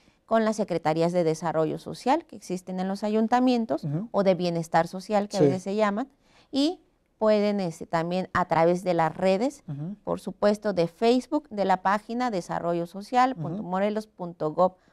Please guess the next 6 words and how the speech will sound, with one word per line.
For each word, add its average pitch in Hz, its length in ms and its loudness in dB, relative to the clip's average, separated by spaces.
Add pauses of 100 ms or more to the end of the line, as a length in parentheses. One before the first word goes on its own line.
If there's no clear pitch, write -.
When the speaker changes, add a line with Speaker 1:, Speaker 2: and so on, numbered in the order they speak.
(120)
Speaker 1:
punto 220 260 2
m 247 340 4
x, 247 300 -4 (320)
ahí 208 280 0
también 196 500 0
pueden, 185 500 0